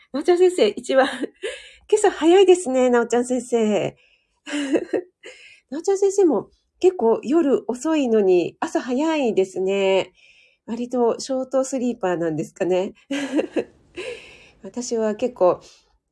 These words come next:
朝、<laughs> あ、でも今日は割とすっきり起きれたかな。<laughs> いつも夜寝るのが遅くなると朝ね、なかなか起きれなくなってしまうんですけども、ありがとうございます。一番にお越しいただいて嬉しいです。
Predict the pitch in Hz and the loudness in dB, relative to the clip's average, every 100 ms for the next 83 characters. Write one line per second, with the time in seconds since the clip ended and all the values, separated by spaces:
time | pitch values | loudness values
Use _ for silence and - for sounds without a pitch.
0 | - 247 202 165 - - 247 - 240 - | -12 -4 -2 -2 -6 -10 -10 -10 -12 -8
1 | 214 185 247 202 - 453 349 190 - 254 | -8 -4 -4 -2 2 4 4 2 0 -6
2 | 254 277 285 247 - - 262 202 170 - | -4 -6 -6 -10 -14 -8 0 0 0 -6
3 | _ _ - 220 240 185 156 156 165 208 | _ _ -16 -4 -2 -2 -4 -8 -8 -10
4 | _ 247 247 262 - - - - 254 247 | _ -16 -6 -6 -6 -14 -20 -14 -12 -6
5 | 214 175 - _ _ _ _ _ - 294 | -4 -4 -6 _ _ _ _ _ -6 -2
6 | 233 202 220 254 226 196 190 208 208 196 | 0 0 0 0 0 -2 -6 -8 -6 -4
7 | 180 175 - 214 185 165 170 170 - _ | -6 -8 -10 -10 -8 -4 -6 -6 -20 _
8 | 214 214 196 202 180 - - 214 196 170 | -8 -6 -6 -4 -4 -6 -8 -4 -2 -4
9 | - 151 165 180 - 175 185 160 160 - | -6 -10 -10 -12 -8 -6 -4 -6 -6 -4
10 | 185 180 180 - 214 226 226 220 202 185 | -2 0 0 0 -6 -6 -4 0 2 2
11 | 185 208 208 208 220 - 190 190 190 180 | 0 2 2 0 -2 -2 2 4 4 4
12 | 175 170 - 180 185 180 170 165 185 - | 4 0 -4 -4 -2 -2 -2 -6 -12 -8
13 | 180 180 175 180 180 196 180 - 185 - | -6 -6 -6 -6 -4 -2 -2 -4 -10 -2
14 | 190 175 180 - 180 180 175 160 | 0 0 -2 -4 -2 0 2 -2